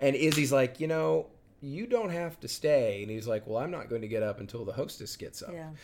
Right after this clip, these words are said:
Speaker 1: You know, and she, you know, and he, like, he's, and, you know, and he's like, "Oh, Doctor Burke." He's like, "Preston."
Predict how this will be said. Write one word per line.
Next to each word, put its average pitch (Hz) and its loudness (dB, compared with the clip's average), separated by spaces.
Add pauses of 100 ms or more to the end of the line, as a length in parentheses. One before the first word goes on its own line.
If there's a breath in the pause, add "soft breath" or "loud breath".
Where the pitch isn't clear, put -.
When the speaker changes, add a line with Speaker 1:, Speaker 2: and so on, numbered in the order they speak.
(160 loud breath)
Speaker 1:
You 123 2
know, 101 2
and 107 -2
she, 135 -4
you 117 2
know, 95 0
and 104 0
he, 123 0
like, 117 0
he's, 107 -4
and, 113 0
you 120 -2
know, 95 -4
and 98 -6
he's 123 -8
like, - -6
"Oh, 190 -6
Doctor 156 -2
Burke." 135 -2
He's 123 -8
like, 127 -12 (200)
"Preston." 127 -8